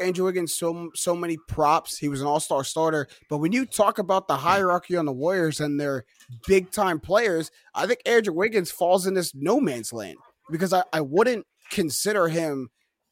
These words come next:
like, he was an all-star starter, but in the grand scheme of things, I, I don't consider him,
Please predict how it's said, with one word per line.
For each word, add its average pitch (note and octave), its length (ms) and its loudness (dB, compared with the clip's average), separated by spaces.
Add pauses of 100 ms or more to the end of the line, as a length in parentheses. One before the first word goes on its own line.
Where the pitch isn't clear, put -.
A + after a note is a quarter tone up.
(420)
like, F3 140 0
he B3+ 80 4
was A#3 140 0
an G#3+ 60 4
all-star A3 380 2
starter, G#3+ 380 4
but F#3 120 0
in F3 60 0
the F3 60 0
grand G3 320 0
scheme G#3 320 -2
of F#3 100 0
things, D#3 400 -4 (220)
I, E3 140 2 (100)
I G3 140 4
don't G#3+ 280 4
consider G3 580 0
him, D#3 320 -2